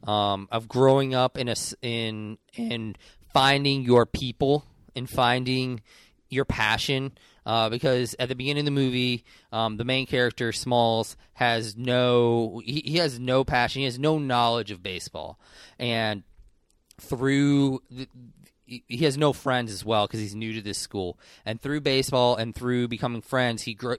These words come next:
gains this love of, of baseball. And it, it really resonates with me, not just with the, the awesome scenes and everything like that, but, I mean, in a lot of ways, when I was growing up, that's how I felt like I inter-,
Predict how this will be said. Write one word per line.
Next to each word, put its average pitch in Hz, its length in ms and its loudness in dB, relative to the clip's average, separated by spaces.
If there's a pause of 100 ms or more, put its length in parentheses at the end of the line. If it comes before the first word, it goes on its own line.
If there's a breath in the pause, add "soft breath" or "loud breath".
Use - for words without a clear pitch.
gains 139 280 -2
this 120 200 -6 (100)
love 110 540 0 (360 soft breath)
of, 110 520 0
of 123 340 2
baseball. 104 480 0
And 104 120 -2
it, 107 120 -2
it 113 240 -2
really 151 320 6
resonates 123 540 0
with 123 140 0
me, 127 160 0
not 123 200 2
just 123 160 -4
with 131 120 -8 (120)
the, 104 520 -4 (440 loud breath)
the 113 160 -4
awesome 120 400 4
scenes 120 300 -4
and 117 80 -4
everything 113 240 -4
like 110 120 -4
that, 107 120 0
but, 110 100 -2
I 113 80 0
mean, 117 240 -4
in 120 80 -8
a 127 60 0
lot 139 240 8
of 135 60 6
ways, 117 480 0 (240 soft breath)
when 113 140 -4
I 123 120 0
was 120 140 -2
growing 113 320 -4
up, 104 160 -8
that's 127 160 -8
how 123 180 2
I 113 100 4
felt 107 360 2
like 107 200 -2
I 98 200 2
inter-, 110 400 -4